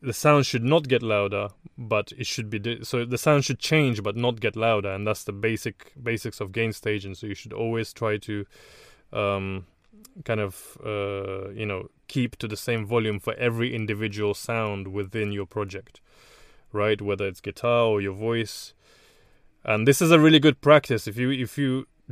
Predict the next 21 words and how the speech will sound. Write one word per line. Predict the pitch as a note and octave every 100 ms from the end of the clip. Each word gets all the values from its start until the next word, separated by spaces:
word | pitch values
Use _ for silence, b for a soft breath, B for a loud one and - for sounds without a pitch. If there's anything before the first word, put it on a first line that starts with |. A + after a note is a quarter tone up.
| G2+
do | D#3 D3+
that | C3 - -
all | C#3+ D3+
the | D#3+
time, | C#3+ A#2
every | A#2 B2+
time | C3+ C#3+ C3
you | B2
add | A#2
a |
sound, | - C3 A#2 A2
every | A2+
time | A2+ A#2+ A2+
you | G#2+
add | G#2+
E | G#2
Q | - A2+ G#2
or | G#2+
effect | G2+ - A#2 -
or | -
compressor, | A2 G2 B2 A#2 - A2